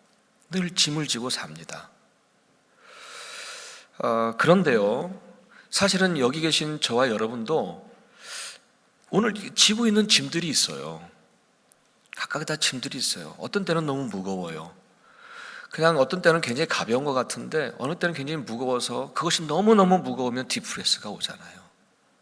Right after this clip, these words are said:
그러니까 누가 하나 다 오늘도 이렇게 짐을 지고 있는데 이 짐을 지고 가는, 가는 이 짐들 가운데는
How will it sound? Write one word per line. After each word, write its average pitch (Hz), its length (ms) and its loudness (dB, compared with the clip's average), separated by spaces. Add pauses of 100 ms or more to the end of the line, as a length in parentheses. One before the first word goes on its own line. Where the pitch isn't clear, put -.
(640)
그러니까 160 520 4 (680)
누가 185 240 6
하나 175 200 10
다 170 80 8
오늘도 156 420 6
이렇게 151 160 -2
짐을 135 360 2
지고 127 360 0
있는데 98 880 0 (140)
이 180 200 2 (320)
짐을 170 420 2
지고 151 320 0
가는, 131 500 0
가는 123 460 0
이 135 120 -4
짐들 120 500 0
가운데는 90 680 0